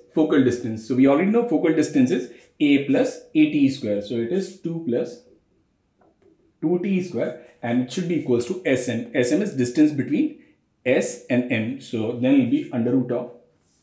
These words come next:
four square plus, it should be sixteen T square. So I can write two, one plus T square, and here I'll get four into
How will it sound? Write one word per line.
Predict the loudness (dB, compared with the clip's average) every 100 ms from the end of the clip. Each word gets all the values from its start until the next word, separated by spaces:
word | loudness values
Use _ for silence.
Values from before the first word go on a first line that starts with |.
| _ _ _ _ _ _ -20 -20 _ _ _ 2
four | 4 4
square | 0 -4 -4 -4 -8 -20 _ -2
plus, | 0 0 -2 -12 _ _ _ _ _ _
it | -10
should | -6 -4
be | -2 -4 -6 _ _ _ _ _ _ _ _ _ _ _ _ _ _ _ _ _
sixteen | -16 -12 -12 -4 -2 -2 -4 -10 -20 _
T | -6 -4
square. | -4 -2 -2 -4 -10 -20 _
So | -10 -4 -4 -4 -8
I | -6
can | -2
write | -2 -4 -4
two, | -4 -4 -6 -16 _ _ _ _ _ _ _ _ _ _ _ _ _ _ _
one | -6 -2 0
plus | 0 -2
T | -4 -4
square, | -4 -6 -6 -8 -14 _ _
and | -4 -4
here | -2 -2 -2 -6
I'll | -8
get | -8 -10 -14 _
four | -8 -6
into | -6 -6 -8 -10